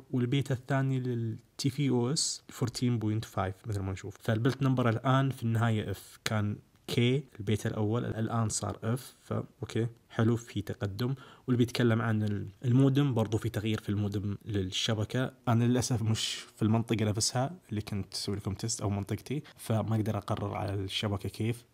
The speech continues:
الآن في المنطقة أو في المكان اللي ساكن فيه أنا ممتازة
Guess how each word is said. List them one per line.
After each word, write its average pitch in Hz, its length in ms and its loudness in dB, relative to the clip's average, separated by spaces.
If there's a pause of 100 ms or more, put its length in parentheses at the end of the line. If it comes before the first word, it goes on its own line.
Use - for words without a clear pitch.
الآن 147 240 6
في - 120 -2
المنطقة 135 380 6
أو 104 60 4
في - 80 -6
المكان 120 240 2
اللي 123 100 4
ساكن 120 300 0
فيه 120 220 4
أنا 143 220 2
ممتازة 104 420 0